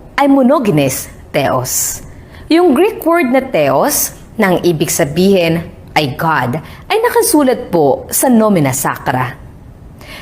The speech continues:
Kaya nakapagtataka na hindi man lang nila ipinakita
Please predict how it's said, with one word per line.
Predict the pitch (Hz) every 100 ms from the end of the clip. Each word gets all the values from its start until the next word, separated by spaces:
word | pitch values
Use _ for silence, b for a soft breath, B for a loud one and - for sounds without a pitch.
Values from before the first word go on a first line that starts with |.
| B -
Kaya | 311 320 302 294 294 - - -
nakapagtataka | 311 381 415 392 262 - - 254 - 208 214 185 135 B B B -
na | 285
hindi | 349 359 254 285
man | 330 330
lang | 302 294
nila | 269 247 247
ipinakita | 254 - 202 160 - 285 294 285 156